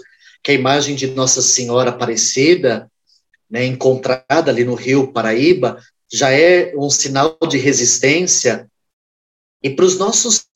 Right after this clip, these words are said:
tempos, nessa crise sanitária, nessa crise, é, humanitária mesmo que estamos vivendo, de corrupção, né, de, é,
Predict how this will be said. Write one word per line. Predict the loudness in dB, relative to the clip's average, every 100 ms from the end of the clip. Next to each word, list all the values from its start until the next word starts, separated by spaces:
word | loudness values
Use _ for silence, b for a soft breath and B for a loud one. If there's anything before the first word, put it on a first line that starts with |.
| -4
tempos, | -2 0 -2 -4 -2 -2
nessa | -2 -2 -4
crise | -4 0 0 0 0
sanitária, | 0 0 -2 -6 -2 0 2 2 0
nessa | 0 -2 -4
crise, | -2 0 2 2 0 0 2 0 -2 B B _ 2
é, | 6 6 6 6 4 2 0 -4 _ _ _ _ _ _ _ _ _
humanitária | 2 4 4 2 0 -4 -4 -2 0 4 2
mesmo | 2 2 2 -2
que | -4
estamos | -2 -2 0 -2
vivendo, | -2 0 0 0 -2 -4 -4 B B B
de | -8
corrupção, | 0 0 0 -6 _ -2 2 2 2 0 0 0 0 -2 -6 B B B
né, | -2 2 2
de, | 0 -2 0 2 2 0 -2 B B _ 0
é, | 4 6 6 6 6 6 6 4 2 -2